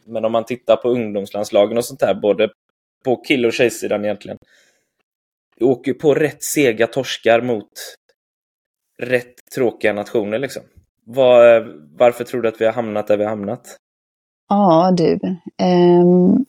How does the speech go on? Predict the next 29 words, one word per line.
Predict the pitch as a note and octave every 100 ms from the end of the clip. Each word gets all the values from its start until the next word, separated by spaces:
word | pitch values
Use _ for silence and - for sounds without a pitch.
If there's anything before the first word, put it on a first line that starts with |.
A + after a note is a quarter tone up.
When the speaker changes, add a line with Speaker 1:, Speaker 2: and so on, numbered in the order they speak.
| _ _ _ _
Speaker 2:
nej, | - A3
men | B3+
jag | B3+ G3+
tror | - C4+
nog | A#3+
att | A3+ A3+
det |
är | G#3
många | F#3+ F#3+ C#3+ D#3+ G3 -
faktorer | G3+ - G3+ E3 D#3+ E3 F3
som | - F3+
gör | E3+ D#3 - D#3+
att, | D#3 - - - -
ehm, | - F2+ - - - D#3+ _ _ _ _ _ C4+ _ _ -
som | - G3
gör | F#3+ F3
att | F3 -
det, | -
att | F#3+ F3+
det | F#3+
ser | - F#3
ut | E3 -
så. | - F3+ F#3
Men, | F#3+ F#3 F#3
eh, | F#3 - _ _ -
och | F#3+
jag | F#3+
tror | - G#3 F3 F3
att, | E3+ - -